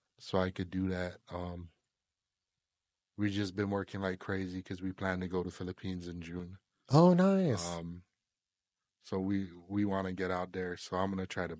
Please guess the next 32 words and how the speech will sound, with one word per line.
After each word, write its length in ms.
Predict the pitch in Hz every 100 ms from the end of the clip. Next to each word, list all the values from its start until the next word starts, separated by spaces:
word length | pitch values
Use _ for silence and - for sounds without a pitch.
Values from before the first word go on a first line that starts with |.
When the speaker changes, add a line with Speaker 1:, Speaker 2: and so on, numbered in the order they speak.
| -
Speaker 1:
bust, 520 | 90 92 - - - _ _ _ _ _ _ _ _ _ _ _ -
bust 260 | 98 -
my 160 | 101 95
ass 560 | 92 87 90 - - - _ _ _ _ _ _
so 200 | - -
I 120 | 90 90
can, 300 | 90 87 82
we 140 | 92 92
can 220 | 95 90
get 160 | 87
out 200 | 87 85
there 280 | 90 87 92 - _ _ _ _ _ _
'cause 140 | 98
it 140 | 95 85
is 200 | 98 -
so 240 | - 87
expensive. 720 | 90 - 87 85 - 87 90 _ _ -
Speaker 2:
Oh, 140 | 110
yeah. 240 | 92 82 - - _ - - - - - 95
Speaker 1:
But 320 | 95 87 - - _ _ _ _ - - - _ _ _
yeah, 220 | 110 135
we 160 | 104 113
can, 200 | 127 110
um, 400 | 104 104 104 98 - _ _ _ _ _ _ _ _ _ _ _ _ _ _ _ _ _ _ _ _ -
I 80 | -
don't 160 | 107 113
know 100 | 117
what 120 | 113
else 160 | 113 110
to 120 | 110
say, 240 | - 143
but 260 | 135 95